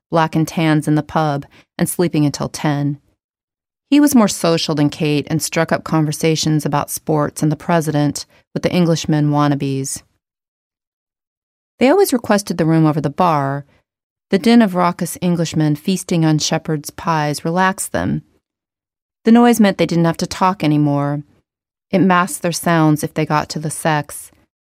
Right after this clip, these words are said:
To Kate, hotel sex was too much pressure. The expectation of the turned-down bed, the chocolate hearts left on the pillows that kept her wired,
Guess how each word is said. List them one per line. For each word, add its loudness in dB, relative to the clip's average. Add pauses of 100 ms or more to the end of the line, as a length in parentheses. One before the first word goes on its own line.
(480)
To 0
Kate, 0
hotel 0
sex -6
was -8
too 0
much 0
pressure. -4 (300)
The 0
expectation -2
of -2
the -4
turned-down 0
bed, 0 (440)
the -4
chocolate -4
hearts -4
left -4
on 2
the 0
pillows -4
that -12
kept -10
her -4
wired, -4